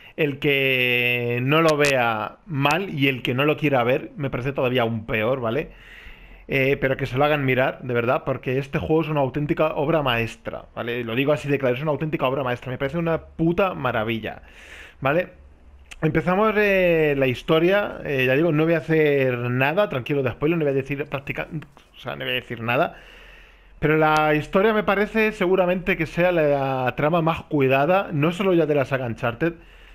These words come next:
sino seguramente de prácticamente cualquier juego de este tipo, de cualquier juego de aventuras. Es muy, muy, muy buena, ¿vale? Es tremendamente currada, muy cuidada.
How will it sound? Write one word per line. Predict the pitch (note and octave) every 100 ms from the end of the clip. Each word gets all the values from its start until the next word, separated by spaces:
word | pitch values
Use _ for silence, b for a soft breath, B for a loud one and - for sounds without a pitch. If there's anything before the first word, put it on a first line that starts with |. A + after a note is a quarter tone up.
| B
sino | D#3+ C#3+
seguramente | B2+ B2+ E3 D#3+ F3 F#3
de | E3+ D3+ C3+ B2 A#2+ A#2 - - - -
prácticamente | C#3+ D#3+ D3+ D3+
cualquier | D#3 A#2+ D#3
juego | - D#3
de | C#3+
este | C3
tipo, | C#3 D#3+
de | D#3+
cualquier | C3+ C#3
juego | - C#3
de | C3+
aventuras. | A#2 G#2+ A2+ C#3+ F#3 - B B B B B -
Es | D3+ F#3 F#3 - -
muy, | C#3 C#3 C#3 D#3 G3+
muy, | F#3 D3+ C#3 F3 F3+
muy | D3 C#3 E3+
buena, | B2+ A#2 A#2+ G2+ G#2 -
¿vale? | A#2 A#2+ C#3 C#3+
Es | C#3
tremendamente | - B2+ C#3 D3+ D#3 D#3
currada, | - C3 B2 B2+ C#3+ F3+ F#3 G3 F#3+
muy | E3+
cuidada. | D#3+ C3+ C#3 D#3+ F3+ F3+ F#3